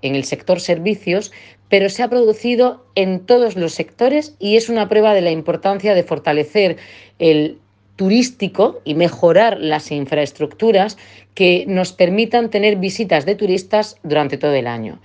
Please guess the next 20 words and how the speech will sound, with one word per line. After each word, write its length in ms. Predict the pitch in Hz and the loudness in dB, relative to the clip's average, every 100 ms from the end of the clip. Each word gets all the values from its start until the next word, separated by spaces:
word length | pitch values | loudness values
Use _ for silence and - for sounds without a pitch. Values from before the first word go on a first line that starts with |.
| - - _ - | -20 -20 _ -2
Tenemos 540 | 214 226 190 139 - - | 2 2 0 -6 -10 -4
mil 440 | 208 220 262 254 | 0 2 2 2
parados 420 | 208 180 175 160 | 0 2 0 -2
menos 340 | 160 147 139 - | -2 -2 -2 -4
que 120 | 151 | -6
en 100 | 139 | -4
julio 420 | - 233 262 320 - - - - | -2 0 2 0 -6 -20 -20 -4
y 160 | 226 - | -4 0
tres 320 | 196 190 202 | -2 -2 0
mil 240 | 240 254 | 0 0
parados 400 | 233 196 196 170 | 0 2 2 0
menos 260 | 185 202 196 | -2 -4 -4
que 180 | - 139 | -4 -2
en 140 | 135 | -2
mayo. 320 | 135 123 - - _ - - _ | -2 -4 -10 -18 _ -20 -20 _
No 220 | 190 214 | -2 0
se 180 | 226 220 | 2 0
pueden 520 | 185 233 190 143 - _ | 4 4 4 -2 -8 _
infravalorar 880 | - 185 180 160 156 156 151 185 202 | -4 -2 0 2 2 2 2 2 2
e-, 180 | 208 | 0